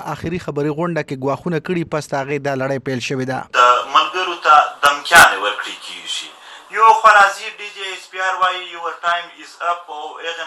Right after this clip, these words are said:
Speaker 2: نه پس دمکیانې شروع کیږي. نو خپل اندازه لګوئ چې دا څوک کوي، بیا دمکیانې څوک کوي، دا کار څوک کوي، دا څه شی دی. په دې باندې بیخي بیا هر سړی خپل کلیر دی.
Speaker 1: د پښتون ژغورنې غورځنګ یو بل وتلې مشر علي وزیر وایي، که چېرې هغوی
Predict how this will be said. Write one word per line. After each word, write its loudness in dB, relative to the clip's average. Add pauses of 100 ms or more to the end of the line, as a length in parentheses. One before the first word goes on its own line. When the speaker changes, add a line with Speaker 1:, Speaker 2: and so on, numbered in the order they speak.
Speaker 2:
نه -10
پس -12 (140)
دمکیانې -8 (100)
شروع -18
کیږي. -20
نو -16
خپل -12 (300)
اندازه -4 (120)
لګوئ -6 (440)
چې -14 (280)
دا 2 (100)
څوک -10 (120)
کوي، -20
بیا -18
دمکیانې -4
څوک -20 (100)
کوي، -14
دا -12 (100)
کار -2 (120)
څوک -20
کوي، -20 (100)
دا -18
څه -20
شی -16
دی. -20 (260)
په -18
دې -12
باندې -10
بیخي -20
بیا -8
هر -12
سړی -12 (400)
خپل -8
کلیر -16
دی. -20 (340)
Speaker 1:
د -12
پښتون -12
ژغورنې -10
غورځنګ -12 (220)
یو -8 (100)
بل -10
وتلې -12
مشر -10
علي -8
وزیر -8
وایي، -10
که -18
چېرې -12
هغوی -12